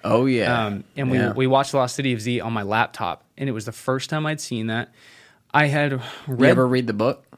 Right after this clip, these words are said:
Speaker 2: <clears throat> I've read parts of the book, but, like, um, you know, I haven't, like, read the, the full thing. I, I understand the story, but, like, uh, as far as, have you ever read River of Darkness? That's about, um, Oriana. I believe it's, it's
Speaker 1: No, I
Speaker 2: Oriana's
Speaker 1: haven't. I
Speaker 2: expedition.
Speaker 1: haven't.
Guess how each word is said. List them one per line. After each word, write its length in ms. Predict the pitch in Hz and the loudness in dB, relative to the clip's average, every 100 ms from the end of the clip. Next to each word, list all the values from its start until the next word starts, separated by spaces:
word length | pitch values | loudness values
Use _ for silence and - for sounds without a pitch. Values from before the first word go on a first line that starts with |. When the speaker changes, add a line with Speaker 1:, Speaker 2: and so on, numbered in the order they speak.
| _ - | _ 0
Speaker 2:
<clears throat> 360 | 214 175 135 - | 2 2 0 -2
I've 260 | 190 214 | 0 2
read 220 | 190 185 - | 2 0 0
parts 280 | 135 131 - | 0 0 -2
of 40 | |
the 80 | 151 | -2
book, 300 | 139 151 151 | 0 -2 -4
but, 240 | 127 120 | -2 0
like, 260 | 107 113 - _ _ _ _ _ _ _ | 2 -2 -4 _ _ _ _ _ _ _
um, 760 | - 139 135 135 131 123 - - _ _ _ _ | -2 0 2 0 -2 -6 -12 -20 _ _ _ _
you 240 | 78 78 151 | -16 -10 -4
know, 80 | 127 | -2
I 120 | 120 | 0
haven't, 260 | 151 151 139 | 2 2 0
like, 140 | 127 104 | -2 -2
read 260 | 123 120 113 | -2 0 -2
the, 220 | 113 98 | -4 -4
the 160 | 104 | -6
full 240 | 110 131 113 | -4 -2 -2
thing. 180 | 120 117 | -2 0
I, 160 | 131 | 0
I 140 | - 143 | 2 0
understand 540 | 165 147 - 123 127 | 0 -2 -2 -2 -2
the 20 | |
story, 380 | 117 - 107 120 | -6 -8 -6 -4
but, 260 | 120 107 82 _ - _ - | -2 -2 -4 _ -20 _ -2
like, 320 | 120 113 - | 0 0 -2
uh, 40 | |
as 360 | 110 107 95 - | -2 0 -2 -2
far 220 | 139 131 | 0 2
as, 180 | 127 117 | 0 -4
have 100 | 123 | 0
you 120 | 165 | 2
ever 60 | 160 | 2
read 140 | 147 | 2
River 300 | 123 131 131 | 0 -2 -2
of 80 | 117 | -2
Darkness? 540 | 117 120 131 131 - - _ _ _ _ _ _ | -2 -2 -4 -8 -10 -18 _ _ _ _ _ _
That's 340 | - 120 120 | -6 -2 -2
about, 440 | - 117 113 98 - | 0 2 2 0 -6
um, 280 | 110 104 - | -8 -8 -6
Oriana. 540 | 123 117 117 120 120 - | -6 -4 -4 -2 -4 -2
I 80 | |
believe 260 | 123 147 147 | -2 0 0
it's, 140 | 131 | 0
it's 80 | 120 | 0
Speaker 1:
No, 140 | 127 113 | 2 4
I 20 | |
Speaker 2:
Oriana's 220 | 127 120 | 2 0
Speaker 1:
haven't. 100 | 127 | 0
I 20 | 123 | -2
Speaker 2:
expedition. 380 | 101 120 120 120 | -4 -6 -4 -4
Speaker 1:
haven't. 240 | 104 95 | -6 -8